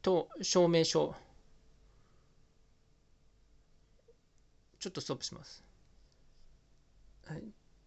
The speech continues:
ちょっとあの、戸籍に関してはちょっと、うーん、必ずしもっていう感じなんですけど、住民票の写しとかは、あの、横浜市民なんですけど、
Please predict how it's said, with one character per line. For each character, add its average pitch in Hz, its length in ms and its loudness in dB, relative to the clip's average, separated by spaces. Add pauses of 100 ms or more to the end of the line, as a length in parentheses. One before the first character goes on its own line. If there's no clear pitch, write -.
(280)
ち - 80 -6
ょ - 20 -4
っ - 20 -12
と 165 120 -2
あ - 20 0
の、 170 140 2
戸 226 200 0
籍 285 340 0
に 302 120 0
関 285 220 8
し 202 40 4
て 185 60 4
は 165 40 4
ち 180 80 4
ょ 175 40 4
っ - 40 2
と、 131 580 2 (560)
う - 20 -8
ー 156 40 -6
ん、 147 880 -6
必 185 280 6
ず 185 100 4
し - 100 2
も 131 120 2
っ - 40 0
て 127 120 -6
い 123 40 0
う 123 60 -4
感 131 200 -2
じ 135 60 -2
な 139 100 2
ん 131 60 -4
で 127 80 -4
す - 100 -6
け 139 100 -4
ど、 165 220 4 (380)
住 240 160 6
民 277 180 8
票 277 80 10
の 262 80 10
写 240 160 4
し - 100 4
と 233 100 6
か 165 180 10
は、 185 420 10 (160)
あ 180 140 4
の、 175 80 8
横 202 320 10
浜 240 1080 10 (840)
市 - 160 8
民 196 120 6
な 156 100 4
ん 139 60 -2
で 135 60 -4
す - 100 -6
け 143 120 -4
ど、 156 300 4